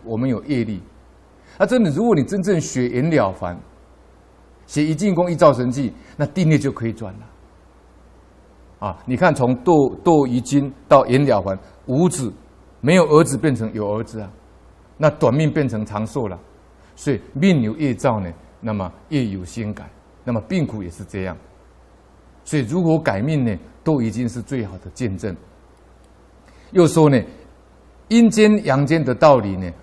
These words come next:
大都是一样。那善恶报应呢，有的报以现世，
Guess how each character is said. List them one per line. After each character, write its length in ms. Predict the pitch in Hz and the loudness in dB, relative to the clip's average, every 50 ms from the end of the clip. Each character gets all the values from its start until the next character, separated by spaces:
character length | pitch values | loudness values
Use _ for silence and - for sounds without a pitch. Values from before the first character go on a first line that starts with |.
| - - | -10 -4
大 180 | - 156 131 123 | 0 0 0 0
都 160 | - 127 120 113 | 0 -4 -4 -6
是 160 | - - 135 | -6 -10 -12
一 200 | - 113 101 101 | -12 -12 -8 -6
样。 180 | 113 110 104 90 - - - - _ _ _ _ _ _ _ _ _ _ _ _ _ | -6 -6 -6 -8 -12 -20 -20 -20 _ _ _ _ _ _ _ _ _ _ _ _ _
那 100 | - 156 | -4 -4
善 240 | 139 - 208 202 202 | 2 4 4 4 6
恶 140 | 202 190 170 | 4 4 6
报 240 | 127 185 160 151 | 8 8 8 8
应 180 | 160 160 143 135 | 6 4 0 0
呢， 160 | 123 110 90 - - - - - | -2 -2 -4 -8 -14 -20 -14 -8
有 140 | - 117 110 | -6 -4 -2
的 120 | 123 123 | -2 -4
报 300 | 107 - 175 156 131 113 | 0 4 4 4 6 4
以 100 | 101 95 90 | 0 -6 -8
现 260 | - - 151 127 117 | -6 -6 -4 -4 -6
世， 260 | - - 139 120 | -6 -8 -10 -12